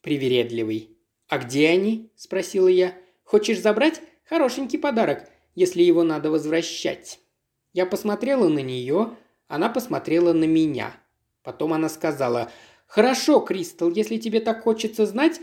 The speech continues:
я хочу подарить их своему парню на Рождество». «Я их подарила тебе, а не ему». «Мужские часы?» Она рассмеялась.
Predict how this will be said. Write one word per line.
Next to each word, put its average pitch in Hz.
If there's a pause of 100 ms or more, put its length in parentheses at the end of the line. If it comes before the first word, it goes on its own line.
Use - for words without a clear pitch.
(220)
я 196
хочу 214
подарить 220
их 202
своему 170
парню 262
на 214
Рождество». 160 (420)
«Я 151
их 233
подарила 156
тебе, 160
а 139
не 135
ему». 127 (240)
«Мужские 202
часы?» 302 (180)
Она 151
рассмеялась. 139